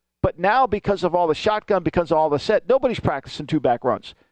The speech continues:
Nobody's practicing point of attack runs, cut the defense runs. Nobody's practicing p-,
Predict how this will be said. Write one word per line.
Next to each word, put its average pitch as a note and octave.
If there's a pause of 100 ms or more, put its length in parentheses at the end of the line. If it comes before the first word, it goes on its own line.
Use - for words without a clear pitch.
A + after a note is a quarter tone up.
(360)
Nobody's B3+
practicing G3 (240)
point A3
of F3+
attack E3+
runs, D#3+
cut -
the F#3+
defense E3
runs. C#3
Nobody's G#3
practicing F#3+
p-, -